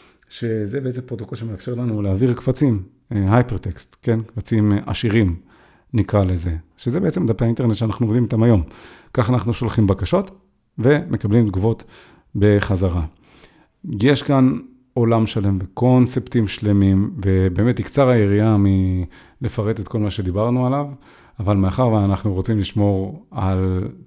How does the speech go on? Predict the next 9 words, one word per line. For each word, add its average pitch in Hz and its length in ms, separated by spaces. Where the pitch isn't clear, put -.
ריכוז 101 640
למרות 101 540
כל 156 160
הנושאים 123 300
הכבדים 107 280
שדיברנו 110 360
עליהם 104 220
יחסית 110 480
בסוף, - 560